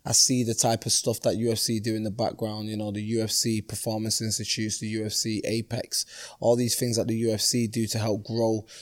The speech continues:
the sport. They've got, I think they've got one in Singapore, which is like a U F C, um, Performance Institute for fighters over.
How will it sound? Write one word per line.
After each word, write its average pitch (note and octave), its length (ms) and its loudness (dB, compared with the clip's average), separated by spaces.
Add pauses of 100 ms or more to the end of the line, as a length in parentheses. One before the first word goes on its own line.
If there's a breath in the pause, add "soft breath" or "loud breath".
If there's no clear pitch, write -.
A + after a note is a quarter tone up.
the A2 80 -2
sport. - 360 2
They've G#2+ 140 -4
got, A2 300 2
I G#2+ 40 -2
think A#2 260 -4
they've G#2+ 100 -2
got G#2 140 0
one A2 140 -2
in A2 80 -2
Singapore, A2+ 640 2
which A2 180 -6
is G#2 100 -6
like A2 200 -2
a A2+ 40 0
U A2 200 0
F G2+ 60 -2
C, A2 480 2
um, F#2+ 440 -4
Performance G#2+ 560 -2
Institute G#2+ 480 0
for G2+ 140 -8
fighters G#2 420 0
over. G2+ 180 -2